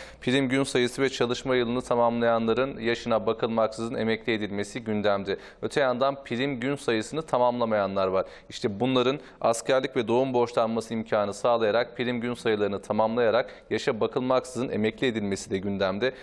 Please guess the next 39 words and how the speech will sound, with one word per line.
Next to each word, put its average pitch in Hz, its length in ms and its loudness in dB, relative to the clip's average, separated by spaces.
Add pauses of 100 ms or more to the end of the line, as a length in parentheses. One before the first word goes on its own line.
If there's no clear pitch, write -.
(180)
Bu 131 120 0
iki 120 160 -6
başlık 113 400 0
oldukça 110 460 -2
dikkat 107 360 0
çekici. 110 380 -6 (220)
Öte - 180 -2
yandan 131 420 2
bir 139 200 0
de 113 100 2
tabii 110 300 -2
ki 151 200 -2 (200)
prim 135 300 0
gün 131 160 0
sayısını 123 500 0
tamamlayanların 113 640 2
yaşa 120 380 0
ve 160 100 2
çalışma 117 400 -2
yılına 110 300 0
bakılmadan 107 440 0
emekli 104 320 -2
edilmesi 101 380 -6
gündemde 113 420 -2
ki 107 160 -6
bu 123 80 0
noktada 113 340 2
erkekler 113 480 0
için 147 260 -6 (280)
prim 120 280 0
gün 113 140 -2
sayısı 107 540 -2
dokuz 107 400 -2
bin 98 280 -4
gün, 147 240 -2 (260)
kadınlar 127 380 2
için, 104 360 -8
için 110 300 -8
ise 151 320 0